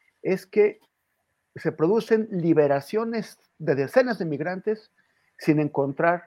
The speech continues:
a los secuestradores de las decenas de migrantes. O sea, no hay detenidos. Otra vez, no hay detenidos. De-, de-, decía, eh, eh, Ricardo que hay que,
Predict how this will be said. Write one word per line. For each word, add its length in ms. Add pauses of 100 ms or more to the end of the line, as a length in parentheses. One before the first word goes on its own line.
(140)
a 80
los 160
secuestradores 800
de 80
las 160
decenas 400
de 100
migrantes. 560 (800)
O 120
sea, 160
no 160
hay 100
detenidos. 720 (240)
Otra 280
vez, 260
no 160
hay 60
detenidos. 500 (640)
De-, 160
de-, 240
decía, 800 (140)
eh, 260
eh, 340
Ricardo 480
que 140
hay 240
que, 280